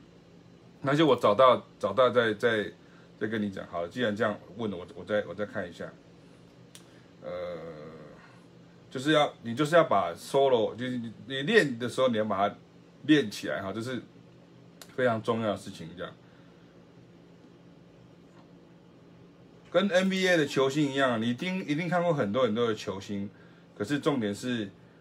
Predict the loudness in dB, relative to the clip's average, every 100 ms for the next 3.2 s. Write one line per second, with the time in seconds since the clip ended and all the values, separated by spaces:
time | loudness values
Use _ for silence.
0 | -20 -10 -4 0 0 2 2 2 0 0
1 | -4 -8 -6 -6 -4 -4 -8 -8 -12 -12
2 | -20 -20 -20 -20 -20 -20 -20 -10 -6 -6
3 | -8